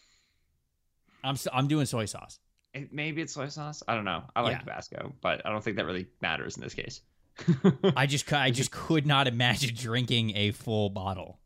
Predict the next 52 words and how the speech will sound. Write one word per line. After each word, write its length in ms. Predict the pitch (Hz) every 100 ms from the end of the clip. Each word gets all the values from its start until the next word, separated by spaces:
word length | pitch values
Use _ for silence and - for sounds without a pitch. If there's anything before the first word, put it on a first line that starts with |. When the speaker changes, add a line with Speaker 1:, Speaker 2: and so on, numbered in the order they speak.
| _
Speaker 1:
of 360 | 101 92 87 -
Speaker 2:
Yeah. 80 | - _ _ _ _ _ _ _ -
Speaker 1:
Tabasco. 420 | 104 110 - - - _ _
Couldn't 180 | - 90
do 120 | 107
it. 100 | 95 _ _ _ _ _ _ _ _ _ _ _ _
Speaker 2:
I've 100 | 131 147
just 160 | 170
never 560 | 170 143 160 185 165 - - - -
bought 240 | 117 123
a 40 | -
soy 240 | - 117
sauce 400 | 110 85 85 -
and 160 | - 117
then 140 | 110
used 320 | 110 139 135 -
the 80 |
soy 200 | 107 98 92
sauce 220 | - 101
and 60 | 104
been 60 |
like, 140 | 110 -
"Oh, 160 | 208
this 140 | 120 131
is 120 | 127
weaker 320 | 104 135 135
than 120 | 123 117
I 80 |
thought 200 | 120 147
it 60 | -
would 120 | 87
be." 140 | 82 67
Whereas 260 | 117 123
I've 140 | 123 113
done 200 | 123 156
that 180 | 117
with 300 | 113 110 - - _ - _ _ - -
hot 200 | 131 139
sauce 160 | 87 90
and 40 |
been 80 | 92
like, 120 | 101
"Oh, 220 | - 160 113
this 120 | 123
isn't 140 | 135
really 200 | 123 120
that 220 | 107 85
spicy." 340 | - 95 110 - -
Speaker 1:
It's 100 | -
fair. 220 | 98 98 _ _
Speaker 2:
It's 160 | - - _
just 140 | -